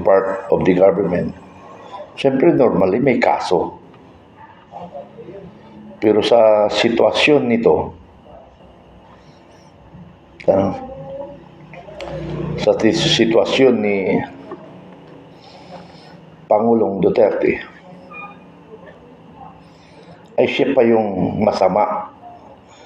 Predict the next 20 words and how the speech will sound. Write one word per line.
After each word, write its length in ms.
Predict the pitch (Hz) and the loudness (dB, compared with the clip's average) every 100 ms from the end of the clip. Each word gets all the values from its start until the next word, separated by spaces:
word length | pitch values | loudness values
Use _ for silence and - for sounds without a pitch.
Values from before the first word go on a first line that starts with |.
| - - | -20 -20
sa 320 | - - - 110 | -18 -4 -2 0
gobyerno 640 | 113 117 117 120 104 104 95 | 2 2 4 2 2 -4 -2
ngayon, 240 | 98 95 | -2 -2
hindi 320 | 95 107 110 | 0 2 2
sa 160 | 104 - | 0 2
taong 240 | 101 95 | 2 2
bayan. 320 | 98 98 95 90 | 2 0 2 0
Kasi 240 | 98 98 | 2 0
sa 240 | - 113 | 2 2
taong 240 | - 127 143 | 4 2 2
bayan, 460 | 107 92 98 - - - - - - - - - - | 2 2 0 -4 -8 -16 -20 -20 -20 -20 -20 -20 -2
mahal 420 | 95 101 113 110 - | 2 4 2 2 0
siya 240 | - 107 | 2 2
ng 240 | 98 104 98 - | 2 -2 -4 0
taong 400 | 95 - 92 87 | 2 2 0 0
bayan. 400 | 80 85 80 80 69 - - - - - - - - - - - - - - - - - - - - - - - - - - - - - - - - - - - - - - | 0 0 -2 -8 -12 -18 -20 -20 -20 -20 -20 -20 -20 -20 -20 -20 -20 -20 -20 -20 -20 -20 -20 -20 -20 -20 -18 -18 -18 -20 -20 -20 -20 -18 -16 -18 -20 -20 -20 -20 -20 -20 -6
So, 240 | 104 95 | 2 2
y-, 240 | 90 92 87 | 2 0 2
yun 220 | 123 123 117 | 4 4 4
yung 140 | 107 | 2